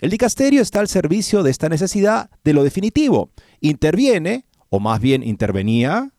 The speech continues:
para esclarecer la verdad cuando surgen dudas peligrosas o incluso cuando se niega lo hace de manera afirmativa, pero indirectamente también de manera negativa, condenando el error.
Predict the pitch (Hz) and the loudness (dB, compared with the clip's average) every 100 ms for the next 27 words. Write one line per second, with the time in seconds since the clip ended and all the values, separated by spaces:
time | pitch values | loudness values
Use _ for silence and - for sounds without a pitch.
0 | _ _ _ - - 170 170 - 185 175 | _ _ _ -20 -4 0 0 0 -2 0
1 | - 262 262 208 185 226 202 151 123 208 | 0 0 0 0 0 -2 -2 -2 0 -2
2 | - 202 131 202 220 - 143 117 120 240 | -2 -2 0 0 0 0 -2 0 0 0
3 | 220 127 117 175 190 175 135 120 113 - | -2 -6 0 0 0 0 -2 0 -2 -2
4 | 107 214 247 120 185 - _ _ _ _ | -4 -2 -2 -2 -4 -8 _ _ _ _
5 | _ _ - 117 139 185 185 208 175 123 | _ _ -4 2 4 2 0 0 0 0
6 | 160 185 - 123 135 120 110 101 208 226 | 0 -2 -4 -6 -4 -4 -4 -2 0 0
7 | 208 160 170 - 131 113 104 170 - 170 | 0 0 0 0 -4 -4 0 -2 -2 -6
8 | 160 165 175 104 101 151 165 107 120 156 | -4 -6 -4 -4 -2 -2 -4 -4 -4 -4
9 | 127 95 - 233 165 - 156 104 101 113 | -4 -6 -4 -2 0 -2 -4 -4 -4 -2
10 | 143 156 233 143 85 | -2 0 2 0 -4